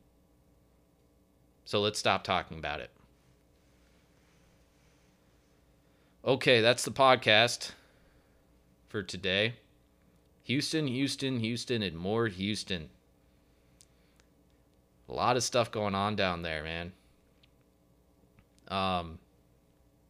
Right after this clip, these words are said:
again, thank you for listening. I really appreciate it.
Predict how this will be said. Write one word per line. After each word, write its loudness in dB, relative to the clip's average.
again, 0
thank 0
you -4
for -8
listening. -2
I -4
really 2
appreciate 2
it. 2